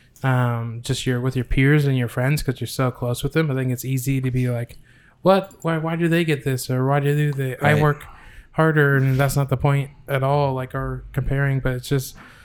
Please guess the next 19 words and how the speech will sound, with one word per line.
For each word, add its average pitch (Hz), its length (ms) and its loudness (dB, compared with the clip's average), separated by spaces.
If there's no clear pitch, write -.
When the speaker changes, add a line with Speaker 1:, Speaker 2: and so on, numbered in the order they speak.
Speaker 1:
super 135 680 2
comparison 127 600 0
to 127 240 -2
joy, 139 300 2
especially 147 340 0
in 131 60 2
the 123 80 0
financial 127 440 -2
world. 123 320 -4
Um, 123 320 -2
but 123 280 -2
that's 131 200 -6
where 123 200 -4
being 131 240 -2
content 131 480 -4
where 131 100 0
you're 127 200 0
at 131 260 -2
and 120 180 -2